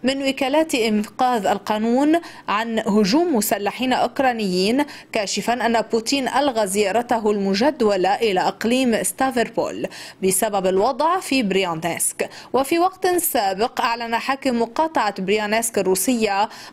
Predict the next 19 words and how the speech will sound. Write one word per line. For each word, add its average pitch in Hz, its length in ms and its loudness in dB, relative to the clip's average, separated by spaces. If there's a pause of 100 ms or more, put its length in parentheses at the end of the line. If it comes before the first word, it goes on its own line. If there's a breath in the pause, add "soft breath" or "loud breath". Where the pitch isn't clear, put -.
قيام 226 600 0
ما 226 180 4
سماها 208 760 2 (140)
بمجموعة 226 640 2
تخريبية 226 600 0
أوكرانية 269 600 -2
بالتسلل 277 640 2
إلى 240 200 0
منطقة 262 540 -2
في 214 140 0
مقاطعة 196 680 0
بريانسك 185 520 -2
الروسية، 196 440 0
حيث 202 320 -4
نفذت 226 480 -2
عمليات 233 500 0
إجرامية 233 1000 0 (420 loud breath)
في - 220 -2
المنطقة. 160 720 -8